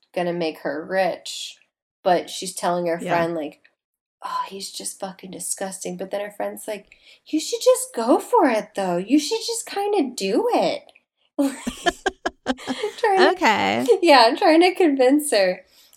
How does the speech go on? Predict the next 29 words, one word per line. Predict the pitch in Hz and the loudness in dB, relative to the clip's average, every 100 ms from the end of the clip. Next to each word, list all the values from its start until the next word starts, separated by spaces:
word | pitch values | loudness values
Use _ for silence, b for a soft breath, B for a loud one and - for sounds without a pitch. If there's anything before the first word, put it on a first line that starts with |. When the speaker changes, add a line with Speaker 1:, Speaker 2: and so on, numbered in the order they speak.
| - | 0
Speaker 1:
And | 247 | 4
then | 262 277 | 6 6
there's | 294 302 | 6 4
this | 277 277 | 2 -2
beautiful | - 226 247 269 262 240 | -4 -2 0 2 4 2
montage | 202 190 196 - 170 160 160 165 180 - _ _ _ _ _ | 2 0 0 -2 -2 0 -2 -4 -10 -16 _ _ _ _ _
where | 190 202 190 185 185 - _ _ _ - | -4 0 2 0 -2 -6 _ _ _ -4
they're | 208 208 | -2 -2
just | 208 202 - | -4 -8 0
talking | 190 180 196 196 | 0 0 -4 -4
about | 185 170 | -2 0
all | 170 170 | 2 0
the | 175 | 0
different | 180 175 175 - | -6 -4 -4 -4
ways | 165 160 160 | -2 -4 -4
that | 147 | -8
he's | - 165 156 | -4 -4 -4
gonna | 160 143 151 | -6 -6 -6
die | 131 113 - - | -4 -2 -2 -4
and | - 175 | -8 -8
she's | - 165 160 | -6 -6 -6
gonna | 156 - | -8 -6
inherit | 143 180 143 151 156 | -8 -8 -8 -8 -8
the | 160 | -8
money. | 151 113 - 190 180 _ _ _ - | -6 -8 -10 -14 -16 _ _ _ -6
And | 196 | -4
they | 190 | -2
show | 170 - - 226 226 | -4 -4 2 4 4
it. | 160 - | 2 0